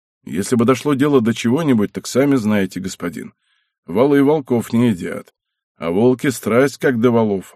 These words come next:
лакомы». «Верно», — сказал Мацко,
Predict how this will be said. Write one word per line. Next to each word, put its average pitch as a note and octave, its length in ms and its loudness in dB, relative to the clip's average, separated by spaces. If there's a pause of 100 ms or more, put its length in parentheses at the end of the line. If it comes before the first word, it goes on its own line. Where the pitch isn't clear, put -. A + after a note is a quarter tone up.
лакомы». G2 600 -4 (840)
«Верно», — E3 600 4
сказал A2 380 -2
Мацко, C3+ 460 -2